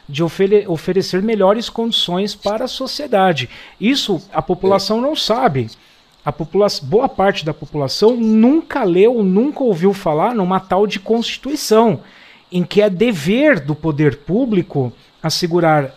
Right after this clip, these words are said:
acesso à escola pública, gratuita e de qualidade, promover a, a, a, a segurança da população. E aí eu pergunto, cadê essa promoção de segurança? Cadê essa educação de qualidade, essa escola estruturada, essa vaga para todos? O problema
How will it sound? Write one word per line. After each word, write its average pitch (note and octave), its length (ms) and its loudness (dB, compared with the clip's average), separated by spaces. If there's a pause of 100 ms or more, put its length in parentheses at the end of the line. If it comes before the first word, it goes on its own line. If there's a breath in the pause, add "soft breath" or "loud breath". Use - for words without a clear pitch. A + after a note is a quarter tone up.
(120)
acesso G3+ 600 -2
à F3+ 80 0
escola G#3 600 0
pública, A3+ 640 -2
gratuita D#3+ 540 -4
e - 20 -10
de D3 100 -12
qualidade, E3 640 0 (440 loud breath)
promover B3 720 2
a, C4 120 2
a, C#3+ 760 0 (840)
a, C#3+ 420 0
a C3+ 40 -2
segurança E3+ 760 2
da E3 120 -4
população. D#3+ 640 -2 (320 loud breath)
E E3+ 80 0
aí F#3+ 60 6
eu A3+ 80 4
pergunto, A3 520 0 (120)
cadê C4 240 -6
essa D#4+ 260 0
promoção E3 600 0
de C#3 120 -6
segurança? C#3+ 720 0 (720 loud breath)
Cadê A#3 240 -2
essa C#4+ 240 -2
educação F3 540 0
de D#3+ 100 -6
qualidade, D#3 640 0
essa D3 180 -6
escola D#3 400 -2
estruturada, D3 1040 0
essa C#3 280 -2
vaga D#3 280 0
para D#3 280 -2
todos? C3 520 -6
O G3 80 -6
problema E3+ 800 0